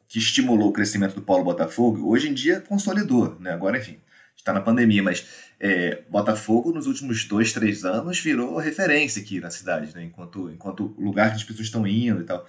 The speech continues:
E, e ao longo desses últimos quinze anos mesmo, assim, você, você percebe que houve uma, uma, um desenvolvimento crescente de Botafogo, e muito por conta desse polo. É, talvez o caso da Lapa demore um pouco mais, mas, enfim, também me parece que pode ser apontar um bom caminho pro futuro, né? Às vezes o tempo só que é meio, meio lento demais, né?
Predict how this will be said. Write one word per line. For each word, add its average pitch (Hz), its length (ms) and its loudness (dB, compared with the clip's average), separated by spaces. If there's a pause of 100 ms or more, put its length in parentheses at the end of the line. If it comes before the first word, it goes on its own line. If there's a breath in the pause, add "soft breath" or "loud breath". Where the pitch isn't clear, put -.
(260 loud breath)
E, 123 40 2
e 135 160 2
ao 180 100 6
longo 208 160 6
desses 208 160 2
últimos 175 260 -4
quinze 190 260 0
anos 143 220 0
mesmo, 107 260 6
assim, 87 240 -6
você, - 140 -14
você - 160 -8
percebe 117 380 0
que 123 100 -6
houve 123 180 -2
uma, 110 500 -2 (600 soft breath)
uma, 98 400 -2
um 104 60 -8
desenvolvimento 117 840 2
crescente 110 440 2
de 123 60 -2
Botafogo, 117 600 -2
e 107 80 -2
muito 139 260 -4
por 175 120 -12
conta 156 180 -6
desse 151 200 -4
polo. 107 460 -2 (680)
É, 95 560 0 (240)
talvez 113 340 4
o 120 40 -6
caso 120 180 2
da 120 100 4
Lapa 113 200 4
demore 135 260 -2
um - 20 -8
pouco 156 200 -6
mais, 127 200 -2
mas, 175 180 -4
enfim, 117 240 -6
também 110 360 2
me 143 120 -8
parece 131 340 0
que - 80 -12
pode 143 200 0
ser 143 260 0
apontar 127 400 -2
um 139 80 -6
bom 135 160 0
caminho 147 260 -6
pro - 120 -14
futuro, 139 440 -2
né? 107 120 2
Às 110 60 2
vezes 139 160 -2
o - 40 -18
tempo 170 300 -4
só 175 80 -8
que 175 80 -8
é 170 40 -2
meio, 170 240 -2
meio 147 240 -6
lento 123 280 0
demais, 95 420 -2
né? 98 160 -12